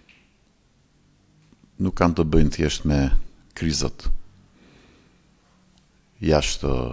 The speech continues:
nesh, pra jashtë vendit tonë, nga të cilat sigurisht që edhe ne ndikohemi në një mënyrë apo në një tjetër, por pasojat, e vërteta dhe më të rënda përfshirë edhe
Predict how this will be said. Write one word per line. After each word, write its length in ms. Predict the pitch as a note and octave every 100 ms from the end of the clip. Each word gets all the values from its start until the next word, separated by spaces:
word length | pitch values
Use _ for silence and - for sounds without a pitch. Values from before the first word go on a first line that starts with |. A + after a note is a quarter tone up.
| - - C#2+
nesh, 240 | C#2 - -
pra 120 | B1+ C2
jashtë 380 | B1 - A#1+ A#1 - - -
vendit 320 | C#2 C2 C2
tonë, 240 | C2 E2 A2 - _ _ _ _ _ _ _ _ _ -
nga 160 | C2
të 140 | C2 C2+
cilat 220 | A#1 A#1
sigurisht 480 | - - A#1+ - B1
që 120 | B1 - - _ - - - _ _ _ _ _ _ - D2
edhe 160 | D2
ne 160 | C#2+ C#2
ndikohemi 500 | C#2 C#2 F2 D2+ C#2
në 140 | C2+ C#2
një 160 | C2+ C2+
mënyrë 300 | D2 C#2 A#1+ B1+
apo 240 | - -
në 160 | B1+ -
një 240 | - - G#2+ - -
tjetër, 320 | D#2 D#2+ F3+ - _ _ _ - - - - - - -
por 280 | G2+ B2+ - - - D#2
pasojat, 560 | D2+ - D#2+ C#2 - - - - -
e 80 | D2
vërteta 480 | - - - - A#1
dhe 100 | C#2
më 100 | -
të 100 | D2+
rënda 280 | B1+ A#1 - - - _ _ _ _ - _ _ _ -
përfshirë 540 | - - D#2+ D#2 D2+ D2+
edhe 180 | C#2+